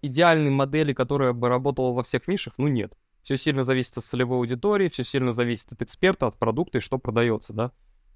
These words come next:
а, и что является ключевым элементом воронки, ну, после которого, как бы, падают деньги в кассу основную, да. И здесь вот, опять же, то есть это просто надо понимать и каждый раз подбирать воронку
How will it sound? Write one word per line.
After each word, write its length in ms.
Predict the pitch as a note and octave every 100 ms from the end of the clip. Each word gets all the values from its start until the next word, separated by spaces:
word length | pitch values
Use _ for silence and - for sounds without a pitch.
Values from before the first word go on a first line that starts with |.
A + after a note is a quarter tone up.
| -
а, 200 | A2+ G#2+
и 40 |
что 180 | G#2+ D3+
является 320 | C3 C3+ -
ключевым 440 | - A#2 B2 A#2+ A#2
элементом 420 | A2+ A#2 A2 G#2+
воронки, 360 | A2+ D#3+ -
ну, 280 | A2+ G#2+ A2
после 240 | A2 - G#2+
которого, 380 | A2+ C#3 D3
как 160 | A2 G2+
бы, 80 | F#2+
падают 300 | B2 A#2 G2+
деньги 240 | G#2+ G#2
в 60 | -
кассу 280 | G#2+ - -
основную, 400 | - - G#2 G2+
да. 160 | A#2 - _ _ _ - - _ - -
И 180 | B2 A2+
здесь 280 | A2 D#3+ -
вот, 180 | C3+ - _ -
опять 320 | D3 A#2+ C#3
же, 220 | A2 G#2
то 80 | G2+
есть 220 | A2+ -
это 160 | C3+ C3
просто 280 | A#2+ C3 C#3
надо 200 | C#3 A#2+
понимать 500 | B2+ C3+ F3+ G3+ -
и 240 | - B2 B2
каждый 300 | C3+ B2 B2
раз 200 | D#3+ -
подбирать 480 | B2 A2 A#2+ C#3+ -
воронку 640 | A2+ B2+ F3 - D#3